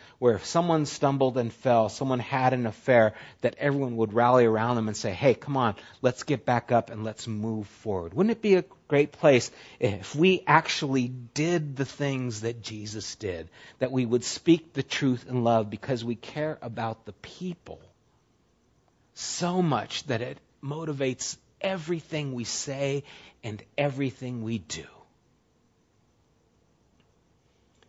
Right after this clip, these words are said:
It makes a huge difference in our relationships with one another when we communicate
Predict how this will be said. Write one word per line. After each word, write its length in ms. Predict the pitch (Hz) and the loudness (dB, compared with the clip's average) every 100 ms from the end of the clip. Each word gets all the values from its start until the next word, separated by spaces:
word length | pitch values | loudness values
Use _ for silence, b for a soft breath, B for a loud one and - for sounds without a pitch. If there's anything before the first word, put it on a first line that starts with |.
| _ _ _ _ _ _ _ _ - | _ _ _ _ _ _ _ _ -10
It 80 | 117 | -4
makes 260 | 135 - | -4 -4
a 40 | 131 | -6
huge 500 | - 180 180 147 120 | -6 -6 -4 -4 4
difference 880 | 147 143 107 95 - - - - - _ _ _ | 4 6 -2 -4 -8 -12 -12 -16 -20 _ _ _
in 100 | 139 | -2
our 120 | 123 | 4
relationships 720 | 120 120 127 131 113 - 98 - | 6 8 6 6 -2 -6 -6 -6
with 160 | 104 | -6
one 120 | 117 | -4
another 360 | 107 107 104 98 | -2 0 0 0
when 200 | 95 98 | -2 -2
we 100 | 101 | -4
communicate 760 | - 117 117 113 - 117 104 | -4 -4 -2 -2 -2 0 0